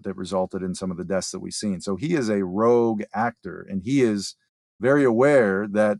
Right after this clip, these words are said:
the U S needs him, and he is pushing the envelope just about as far as he can. So I think that when these, uh, you know, when this moment happened, there were people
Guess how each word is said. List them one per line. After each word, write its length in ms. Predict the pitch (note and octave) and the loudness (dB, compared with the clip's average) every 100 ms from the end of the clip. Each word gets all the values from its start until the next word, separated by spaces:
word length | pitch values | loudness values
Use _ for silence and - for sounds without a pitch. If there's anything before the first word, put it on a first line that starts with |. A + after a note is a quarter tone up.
| _ | _
the 120 | G#2+ | -4
U 300 | G#2+ B2+ A#2+ | -2 2 4
S 400 | A2 G#2 - - _ _ _ - | 4 2 -6 -12 _ _ _ -4
needs 420 | A#2 D3+ E3+ - | 0 2 0 -4
him, 360 | F#2+ F2+ G#2+ - _ _ _ _ _ | -4 -4 -8 -12 _ _ _ _ _
and 440 | G#2 A2 A2+ A2+ A#2 | -4 0 2 2 0
he 320 | G#2+ C3 C#3+ | -2 -4 -2
is 200 | C3 G#2+ | -2 -2
pushing 340 | - C3 A#2 | -4 -2 0
the 100 | A2 | 0
envelope 500 | G#2+ A#2+ A2 G2+ F#2 | 2 0 0 0 0
just 200 | A2 - | -4 -6
about 400 | A2 G#2 G2+ G2+ - _ | -2 0 2 0 -4 _
as 120 | G2+ | -14
far 500 | - - G2+ G2+ G2+ | -10 -4 0 0 -2
as 160 | - F#2+ | -6 -8
he 100 | G2 | -8
can. 400 | - A#2+ A2 F2 | -8 -4 -2 -2
So 140 | A2+ | 0
I 60 | A2 | 0
think 220 | G#2 C3+ | 0 -2
that 140 | A2+ G#2 | -4 -2
when 420 | A#2 B2+ B2+ B2 - _ _ _ _ _ | 0 0 -2 -6 -14 _ _ _ _ _
these, 760 | G#2 A2 A2+ A2 G#2+ G#2 - - - | -4 0 2 2 0 -2 -8 -10 -14
uh, 160 | - | -14
you 160 | - A2+ | -6 -2
know, 120 | G2+ | 0
when 300 | F#2+ A#2+ B2 | 2 2 4
this 240 | A#2 G#2+ | 2 2
moment 400 | G#2 A2 A#2+ G#2 | 2 4 4 2
happened, 540 | F#2 A#2 C#3 - E2+ F2+ | 0 2 0 -2 -10 -8
there 140 | G2+ | -4
were 200 | G#2 C3 | 0 -2
people 540 | C3 A#2+ G#2 G#2+ G2 | -2 -6 -2 -2 -2